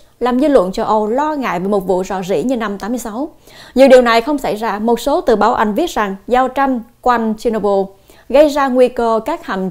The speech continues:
chất chứa chất thải hạt nhân có thể bị hư hại. Với hậu quả khôn lường, dù viễn cảnh đối đầu bằng hạt nhân với Nga còn xa, việc hình thành chiến tuyến giữa Nga và các nước E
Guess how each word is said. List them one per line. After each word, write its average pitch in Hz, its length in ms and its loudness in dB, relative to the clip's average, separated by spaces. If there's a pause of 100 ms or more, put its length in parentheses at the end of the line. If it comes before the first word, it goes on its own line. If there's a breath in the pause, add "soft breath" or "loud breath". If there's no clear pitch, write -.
(140)
chất 302 280 -4
chứa 269 140 2
chất 349 200 -8
thải 196 380 -4 (220)
hạt 233 260 -4
nhân 240 180 -2
có 302 80 -4
thể 190 180 -2
bị 180 140 -2
hư 214 120 -2
hại. 170 300 -6 (640 loud breath)
Với 262 180 2
hậu 269 120 2
quả 180 180 0
khôn 214 260 -6
lường, 190 260 -2 (100)
dù 240 200 6
viễn 196 460 0
cảnh 214 260 -4
đối 262 140 2
đầu 185 160 0
bằng 185 140 -2
hạt 185 200 -8
nhân 233 160 -2
với 269 100 0
Nga 226 160 -4
còn 180 200 -6
xa, 220 300 -6
việc 233 240 2
hình 247 140 -2
thành 240 200 -2
chiến 294 200 -4
tuyến 294 220 2
giữa 208 120 2
Nga 220 280 -4
và 208 140 -4
các 190 180 -6
nước 269 160 0
E 220 100 0